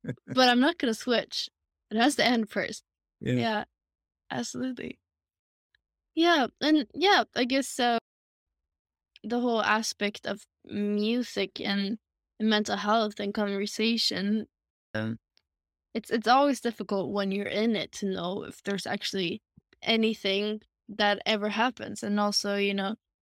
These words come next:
Speaker 2: me being, I guess, a covid artist, I, I never released anything before this situation. I never performed my music live.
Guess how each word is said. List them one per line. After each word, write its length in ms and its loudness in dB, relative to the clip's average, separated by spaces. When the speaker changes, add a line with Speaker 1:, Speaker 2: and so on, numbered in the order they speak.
Speaker 2:
me 300 0
being, 260 2
I 80 0
guess, 240 -4
a 60 -12
covid 420 -4
artist, 500 0
I, 160 2
I 160 2
never 380 0
released 580 0
anything 540 0
before 840 -2
this 260 0
situation. 640 0
I 120 4
never 260 4
performed 400 -2
my 140 0
music 320 -2
live. 420 2